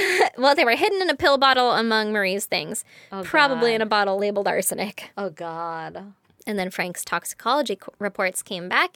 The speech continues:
Speaker 1: and it said that he had hella arsenic in his system.
Speaker 2: No.
Speaker 1: And it's definitely what killed him, right?
Speaker 2: Yeah. Oh, God.
Speaker 1: So
Speaker 2: Not
Speaker 1: three
Speaker 2: like
Speaker 1: days
Speaker 2: she's gonna pay any insurance fraud back or anything, you know?
Speaker 1: I know, right?
Speaker 2: Yeah.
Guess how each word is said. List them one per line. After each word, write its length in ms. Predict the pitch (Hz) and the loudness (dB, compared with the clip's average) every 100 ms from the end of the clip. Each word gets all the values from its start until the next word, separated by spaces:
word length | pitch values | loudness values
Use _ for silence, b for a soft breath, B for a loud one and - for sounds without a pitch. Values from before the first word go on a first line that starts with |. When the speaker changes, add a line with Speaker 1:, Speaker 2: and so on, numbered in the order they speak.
| - | -12
Speaker 1:
and 160 | 208 - | -12 -4
it 160 | 392 | -4
said 280 | - 247 240 | 0 0 2
that 220 | 226 226 - | 2 0 -2
he 220 | 339 339 | -6 -2
had 320 | 294 269 277 | 2 2 2
hella 480 | 269 - 240 240 214 | -2 -2 2 4 2
arsenic 640 | 185 185 - 202 202 - _ | 2 0 -2 -4 -6 -8 _
in 140 | 208 196 | -8 -6
his 160 | 202 | -6
system. 480 | - - - 214 254 | -6 -6 -4 -4 -2
Speaker 2:
No. 1120 | 277 302 311 311 311 302 294 247 196 175 - - | 0 0 2 2 2 2 2 0 0 -2 -4 -6
Speaker 1:
And 280 | 220 202 196 | -2 0 2
it's 260 | 190 - - - | 0 -2 -10 -4
definitely 440 | 175 165 170 185 | -2 -2 -6 -6
what 120 | - | -8
killed 200 | - - - | -10 -14 -12
him, 100 | 190 - | -18 -8
right? 120 | 202 | -2
Speaker 2:
Yeah. 260 | 185 156 190 - _ | 0 0 -6 -16 _
Oh, 240 | 208 190 165 | -8 -8 -8
God. 380 | 160 156 156 160 _ _ _ _ | -10 -10 -10 -14 _ _ _ _
Speaker 1:
So 480 | - - 226 208 196 | -8 0 4 4 4
Speaker 2:
Not 100 | 202 214 | 0 -2
Speaker 1:
three 100 | 262 | 0
Speaker 2:
like 80 | 302 | 2
Speaker 1:
days 60 | 330 | 2
Speaker 2:
she's 60 | |
gonna 120 | 269 180 | 0 -4
pay 320 | - 208 214 | -4 -2 -2
any 220 | 185 185 | -4 -8
insurance 420 | 165 - 180 170 | -12 -12 -12 -14
fraud 240 | - 147 151 | -12 -12 -10
back 300 | 151 156 170 | -10 -10 -12
or 40 | |
anything, 360 | 165 180 190 185 | -16 -14 -12 -10
you 80 | |
know? 260 | 185 190 240 b b b b - | -8 -8 -10 b b b b -6
Speaker 1:
I 100 | 320 | -2
know, 280 | 294 180 143 | 0 0 -2
right? 300 | 202 214 233 - - | -2 -2 -2 -10 -16
Speaker 2:
Yeah. 300 | 170 - | -14 -14